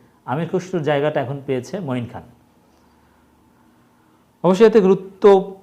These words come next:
এতে অনেক গুরুত্বপূর্ণ জাতীয় আঞ্চলিক ত্যাগী নেতার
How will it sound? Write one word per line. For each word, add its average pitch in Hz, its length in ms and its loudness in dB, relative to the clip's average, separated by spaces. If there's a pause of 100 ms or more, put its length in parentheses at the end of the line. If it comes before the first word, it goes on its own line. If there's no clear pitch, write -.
(240)
এতে 180 240 2
অনেক 165 260 2
গুরুত্বপূর্ণ 160 500 -4
জাতীয় 147 360 0
আঞ্চলিক 147 460 -2 (400)
ত্যাগী 147 220 0
নেতার 135 520 -2